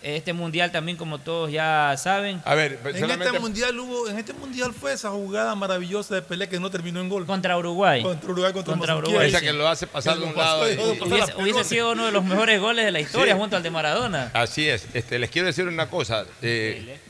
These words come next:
Speaker 2: el partido que pierde Ecuador cuatro a cero fue en las eliminatorias del setenta y tres con Uruguay y el, y el, y el, eh, rival siguiente, eran triangulares en esa época, fue Colombia, o el otro rival era Colombia, entonces los colombianos reclamaron porque fue además el
Speaker 1: Mm.
Speaker 2: último partido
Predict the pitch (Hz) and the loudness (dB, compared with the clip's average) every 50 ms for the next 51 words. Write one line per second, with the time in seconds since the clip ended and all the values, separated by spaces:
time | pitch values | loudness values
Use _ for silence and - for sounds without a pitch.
0 | - - - - 113 113 - - 127 120 123 147 165 175 170 170 151 - 160 170 | -20 -18 -8 -4 -4 -2 0 0 -2 0 0 0 0 0 0 -2 -4 -2 -2 -2
1 | 165 175 160 - 147 151 160 156 156 - 151 156 156 - 147 143 131 156 156 147 | -2 -2 -2 0 0 0 0 0 -2 -2 -4 -4 -4 -4 -6 -4 -2 0 -2 -2
2 | 120 127 147 147 143 139 139 139 127 117 120 117 113 110 - - 135 139 135 135 | 0 -2 -4 -2 -2 -2 -2 -2 -4 -6 -6 -6 -8 -8 -8 -6 -4 -2 -2 -2
3 | 131 110 117 117 98 107 104 90 110 107 101 - 123 139 131 - 127 127 117 107 | -4 -6 -8 -10 -10 -12 -12 -10 -10 -12 -8 -4 -4 -4 -4 -6 -10 -10 -10 -8
4 | 98 101 104 123 135 110 98 95 - - - 110 107 98 95 95 - - 98 101 | -8 -8 -2 0 0 0 0 -4 -8 -12 -8 -6 -6 -6 -6 -8 -6 -4 -4 -2
5 | 98 95 90 87 82 - - - - - - - - - - 101 101 98 98 95 | -2 -4 -6 -8 -10 -12 -16 -20 -20 -20 -20 -20 -14 -6 -4 -2 -2 -2 -2 -4
6 | 92 90 87 87 87 - - - - - 107 113 110 120 127 139 143 139 135 131 | -4 -6 -6 -10 -12 -14 -18 -18 -10 -6 -2 0 2 2 2 2 0 -2 -6 -6
7 | 123 113 107 98 - - - - - - - - 123 120 131 151 151 139 - - | -8 -10 -12 -14 -18 -20 -20 -20 -18 -12 -6 -4 -2 -2 0 -2 -2 -4 -4 -6
8 | 123 120 117 117 113 113 - 117 110 110 117 123 131 131 127 123 123 123 131 120 | -6 -4 -4 -4 -6 -4 -4 -6 -4 -4 -4 -2 -2 -2 -2 -4 -6 -6 -8 -10
9 | 127 139 127 117 113 - - - - 120 110 - - - - - 117 110 - 120 | -10 -8 -8 -8 -8 -10 -14 -14 -12 -14 -14 -14 -18 -20 -14 -12 -10 -8 -6 -4
10 | 127 135 123 101 87 78 78 78 85 95 117 117 117 120 113 120 120 120 123 123 | -4 -2 -4 -4 -6 -10 -12 -12 -10 -8 -10 -8 -6 -8 -8 -6 -6 -4 -4 -4
11 | 120 120 123 117 - 117 120 131 120 104 95 - 113 113 117 - - 107 104 98 | -4 -4 -6 -6 -6 -6 -4 -4 -6 -6 -8 -8 -8 -8 -8 -6 -6 -8 -6 -4
12 | 110 113 120 127 113 117 95 113 117 127 127 120 104 90 95 98 90 117 117 123 | -4 -4 -4 -4 -6 -6 -6 -6 -4 -4 -4 -6 -6 -8 -10 -10 -6 -2 -2 -2
13 | 120 123 123 123 123 127 151 180 220 - 196 175 175 165 - 143 127 - 165 151 | -2 0 -2 0 0 0 0 0 -2 -2 -6 -6 -6 -4 -4 -4 -4 -2 -4 -4
14 | 127 120 113 | -4 -4 -6